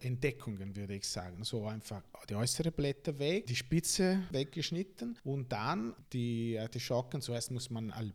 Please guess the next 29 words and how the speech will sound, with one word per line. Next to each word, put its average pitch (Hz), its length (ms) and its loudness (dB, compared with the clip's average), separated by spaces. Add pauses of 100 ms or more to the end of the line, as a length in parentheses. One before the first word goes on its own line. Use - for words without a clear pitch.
halbieren 113 800 -2
und 104 140 -4
dann 131 260 2
in 139 200 -2
dünne 165 240 0
Streifen 151 760 -2
schneiden 156 640 -4
und 127 180 -2
sofort, 139 880 4
auf 113 100 -4
jeden 104 200 -2
Fall 107 320 -2
für - 220 -8
alle 123 360 2
die 120 120 0
Zubereitungen, 104 840 -4
muss 107 240 -4
man 110 160 2
die 107 80 2
Artischocken 104 680 -2 (100)
in 104 400 -2
Zitronenwasser 117 1200 0 (100)
so - 200 -6
zwanzig 117 520 -2
Minuten 117 800 -4
tauchen, 120 600 -2
so 104 240 -6
dass - 340 -4
sie 101 240 0